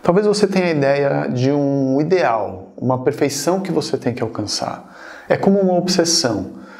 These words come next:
Tudo tem que sair perfeito, correto, sem nenhum erro.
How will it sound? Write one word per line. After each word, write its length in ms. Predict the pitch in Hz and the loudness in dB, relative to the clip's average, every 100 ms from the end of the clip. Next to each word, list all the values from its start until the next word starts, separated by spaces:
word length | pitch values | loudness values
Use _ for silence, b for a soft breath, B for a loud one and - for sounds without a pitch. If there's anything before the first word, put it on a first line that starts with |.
| B B B | B B B
Tudo 280 | - 160 156 | 4 4 4
tem 120 | 156 | 2
que 80 | 123 | 0
sair 380 | - 123 120 123 | 2 2 2 0
perfeito, 880 | 104 - - 113 127 135 135 135 | -2 -4 0 2 4 2 2 0
correto, 680 | 123 113 98 110 127 131 127 | 0 0 2 2 2 0 -2
sem 220 | - 131 | -2 0
nenhum 400 | 127 123 127 135 | 2 2 2 2
erro. 440 | 113 87 87 87 | 0 -4 -8 -12